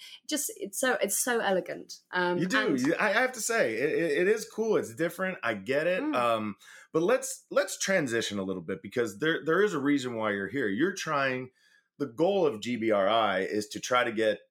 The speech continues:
Speaker 2: especially some Americans over into
Speaker 1: Into
Speaker 2: England
Speaker 1: British
Speaker 2: and
Speaker 1: racing,
Speaker 2: into
Speaker 1: yeah.
Speaker 2: British racing. So what are, give us some of the, uh, differences maybe, or some of the positives, give us the positives that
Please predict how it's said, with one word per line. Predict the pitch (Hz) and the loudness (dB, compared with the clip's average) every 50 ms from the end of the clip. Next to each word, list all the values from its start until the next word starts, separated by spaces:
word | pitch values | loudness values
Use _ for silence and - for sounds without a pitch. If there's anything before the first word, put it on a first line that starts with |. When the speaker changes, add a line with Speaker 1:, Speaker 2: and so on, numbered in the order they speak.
| _ _ _ _ - | _ _ _ _ -18
Speaker 2:
especially | - - 127 123 120 - 117 110 | -4 -2 0 0 0 0 -2 -2
some | - - 117 107 101 | -2 -2 -2 -2 -2
Americans | 101 98 107 117 110 107 107 - 101 101 101 95 - - - | 0 2 2 2 2 2 0 -2 -4 -6 -6 -8 -4 -2 2
over | 156 156 156 147 127 120 110 110 107 - - | 2 2 2 2 2 4 4 4 2 0 0
into | 120 127 131 131 123 107 - - 101 92 92 90 87 90 _ _ _ _ _ _ - | -2 0 0 0 -2 -4 -4 -4 -4 -2 -2 -4 -6 -8 _ _ _ _ _ _ -4
Speaker 1:
Into | 110 104 | -2 -2
Speaker 2:
England | 101 98 | 0 0
Speaker 1:
British | 92 85 85 - - | -2 -2 -2 -2 -2
Speaker 2:
and | 120 117 | -2 0
Speaker 1:
racing, | 113 113 127 131 | 0 0 0 -2
Speaker 2:
into | 127 - - - | -2 -4 -6 -2
Speaker 1:
yeah. | 104 | 0
Speaker 2:
British | 113 110 110 107 104 - - | 2 2 2 2 0 0 0
racing. | 110 117 120 110 - 90 85 85 | 0 0 0 -2 -4 -6 -8 -4
So | - - 151 143 147 - - - - - - _ _ | -2 0 0 0 -2 -6 -12 -20 -20 -20 -20 _ _
what | - 143 139 185 254 320 - - | -14 -4 0 0 2 2 0 2
are, | - 165 170 175 180 180 175 165 - - _ - 143 | 2 4 4 6 4 4 2 0 -4 -10 _ -10 -4
give | 156 226 262 285 | -2 0 2 2
us | 339 311 - | 2 2 2
some | - - 196 190 190 | 2 2 0 0 0
of | 175 147 | 0 2
the, | 139 120 113 - - 101 | 2 2 2 0 -2 -6
uh, | - - - - - _ - 117 95 98 | -6 -6 -8 -12 -16 _ -20 -20 -10 -2
differences | 92 147 143 147 - 127 113 98 - 104 98 95 101 | 0 0 0 0 -2 -4 -4 -4 -4 -4 -4 -2 -2
maybe, | 104 101 101 98 90 107 | 0 0 0 0 0 0
or | 107 - 127 139 | 0 2 0 0
some | 135 - 202 208 | 0 0 0 2
of | 208 190 | 2 0
the | 170 | 0
positives, | - - - 151 151 151 135 123 104 95 92 95 101 101 98 | -2 -2 0 2 2 2 2 0 -2 -2 -4 -6 -8 -10 -4
give | - 156 160 165 | -2 -2 0 0
us | 151 - | -2 -4
the | - - | -4 -8
positives | - - - 160 165 156 139 110 107 104 92 - | -6 -4 -2 -2 0 0 0 0 -2 -2 0 0
that | 120 110 104 | 0 0 0